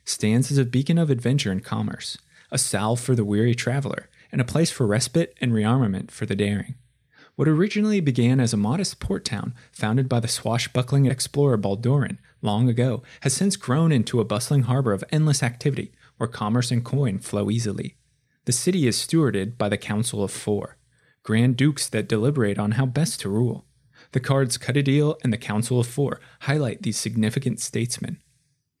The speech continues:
As a hub for travelers from all across the Forgotten Realms, Baldur's Gate is prone to internal strife and criminal activity.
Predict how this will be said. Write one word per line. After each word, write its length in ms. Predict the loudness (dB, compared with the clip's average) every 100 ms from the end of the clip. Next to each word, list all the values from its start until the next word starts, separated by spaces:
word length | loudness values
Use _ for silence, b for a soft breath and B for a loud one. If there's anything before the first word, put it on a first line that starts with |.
| _ -4
As 140 | 0
a 60 | 2
hub 220 | 2 0
for 120 | -4
travelers 480 | -2 -2 0 0 0
from 200 | -2 -2
all 160 | 0 0
across 360 | 0 -2 -2
the 100 | -4
Forgotten 440 | -6 -4 -4 -2 -2
Realms, 400 | -2 -2 -6 -8 -2
Baldur's 380 | 0 2 0
Gate 240 | 2 2 2
is 100 | -2
prone 280 | 0 2 4
to 120 | 2
internal 340 | 2 2 0
strife 460 | 0 0 0 0 -2
and 160 | -6
criminal 400 | -2 2 2 0
activity. 600 | -6 -6 -6 -4 -8 -10